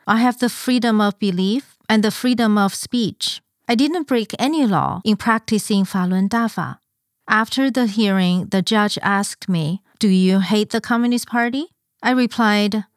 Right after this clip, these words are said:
"On the path of spiritual cultivation, we have to go through many difficulties.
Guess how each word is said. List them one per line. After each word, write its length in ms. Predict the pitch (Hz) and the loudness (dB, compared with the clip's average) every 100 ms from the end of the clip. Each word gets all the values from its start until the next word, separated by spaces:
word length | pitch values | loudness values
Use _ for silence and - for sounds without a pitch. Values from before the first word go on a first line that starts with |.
| _ _ | _ _
"On 160 | - 233 | 0 2
the 100 | 226 | 0
path 440 | - 294 359 - | -2 -2 -2 0
of 180 | 262 247 | 0 0
spiritual 640 | - - 277 262 - 233 | -6 -2 0 0 0 -2
cultivation, 880 | 214 - 220 208 196 190 196 190 190 - _ | -2 -2 -2 0 0 0 0 0 0 -4 _
we 120 | 202 | 0
have 260 | 208 247 277 | 2 0 0
to 140 | 294 | -2
go 240 | 233 233 220 | 0 2 0
through 320 | - 208 202 | 0 0 0
many 360 | 151 247 285 294 | 0 2 2 2
difficulties. 880 | 269 - 226 - 156 107 156 - | 0 -2 -6 -4 -4 -4 -8 -12